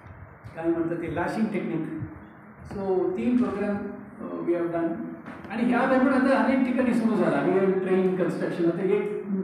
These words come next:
बीआरटीसी organized some program recently. So once we start, now people at the format लक्षात येतं. Uh, नंतर we are having one networking also of bamboo architects group आहे. त्यामुळे we are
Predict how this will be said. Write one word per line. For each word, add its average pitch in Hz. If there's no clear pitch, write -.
बीआरटीसी 214
organized 185
some 170
program 165
recently. -
So 240
once 254
we 269
start, 233
now 226
people 233
at 220
the 214
format 214
लक्षात 196
येतं. -
Uh, 190
नंतर 214
we 214
are 208
having 214
one 196
networking 220
also 180
of 170
bamboo 170
architects 170
group 170
आहे. 127
त्यामुळे 196
we 185
are 180